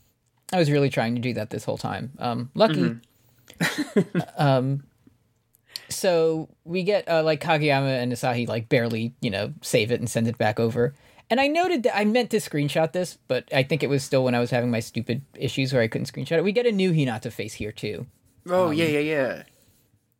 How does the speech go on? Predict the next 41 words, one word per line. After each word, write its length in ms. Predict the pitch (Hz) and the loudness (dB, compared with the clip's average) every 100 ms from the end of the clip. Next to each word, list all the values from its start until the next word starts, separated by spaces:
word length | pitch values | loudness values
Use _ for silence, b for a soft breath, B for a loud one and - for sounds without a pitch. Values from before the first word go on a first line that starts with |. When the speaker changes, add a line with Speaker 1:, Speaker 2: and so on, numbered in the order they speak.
| _ _ | _ _
Speaker 1:
It's 200 | 196 196 | 0 2
not 200 | 240 247 | 4 4
as, 220 | 190 170 | 4 4
di-, 200 | 139 156 - | 2 0 0
like, 220 | 151 135 | 2 4
disgusting 540 | 139 - 127 - 147 135 | 4 4 0 2 0 0
as 120 | 120 | 0
the 80 | 139 | 0
one 180 | 123 | 0
you 80 | 113 | -2
pointed 280 | 117 120 120 | -2 -2 0
out 180 | 127 131 - - | -2 -4 -8 -12
in 140 | 135 | -6
the 80 | 123 | -2
last 240 | 123 120 | 0 -2
time, 220 | - 139 139 | 0 0 2
but 140 | 117 | 2
Speaker 2:
Sure. 300 | - 139 - - _ _ - | 2 0 0 -18 _ _ -4
Speaker 1:
it 140 | 151 | 2
is 120 | 147 139 | 4 2
an 60 | |
expression 420 | 131 - 117 110 117 | 0 -2 -6 -2 -2
that 120 | 107 | -2
I've 100 | 110 | -2
never 180 | 104 117 | -4 -4
seen 180 | - | -4
him 80 | 113 | -2
make 160 | 110 - | -4 -4
before. 300 | 127 - 143 | -2 0 -2
Speaker 2:
You 280 | 143 175 277 | -2 0 0
know, 240 | 320 247 220 | 2 2 2
if 180 | 190 | 0
you're 360 | 170 160 151 147 _ | 2 4 4 0 _
Hinata's 640 | 117 - 156 139 135 131 | -16 -2 2 2 2 -2
parents, 400 | - 135 120 120 | 0 0 2 0
which 160 | 135 135 | -2 0
we 80 | 135 | -2
presume 400 | 135 131 147 147 | 0 0 2 2
that 120 | 135 | 2
he 100 | 127 | 0
has, 600 | 120 117 110 123 127 - | 0 0 0 -2 -6 -10